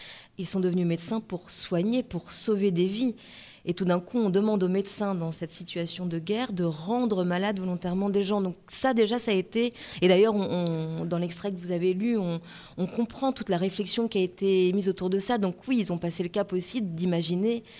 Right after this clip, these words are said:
une guerre bactériologique. Mais ça, ça, ils, non, ils ont refusé.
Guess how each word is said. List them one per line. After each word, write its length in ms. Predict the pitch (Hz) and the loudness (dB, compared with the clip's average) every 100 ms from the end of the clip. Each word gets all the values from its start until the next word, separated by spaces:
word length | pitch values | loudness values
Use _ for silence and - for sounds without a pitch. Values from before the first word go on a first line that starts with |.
| - - | -20 -8
une 160 | 185 175 | 2 4
guerre 340 | 170 202 185 | 6 4 2
bactériologique. 840 | 165 165 - 175 175 175 175 160 - | 0 -2 -2 -2 0 0 -2 -4 -2
Mais 100 | 180 | 0
ça, 180 | 190 202 | 2 2
ça, 160 | 202 | 2
ils, 540 | 196 170 175 165 - 170 | 0 0 -4 -4 -2 -2
non, 160 | 139 - | -4 -4
ils 320 | 175 165 165 | -4 -4 -2
ont 40 | 160 | -2
refusé. 440 | 160 - 151 147 | -4 -6 -10 -10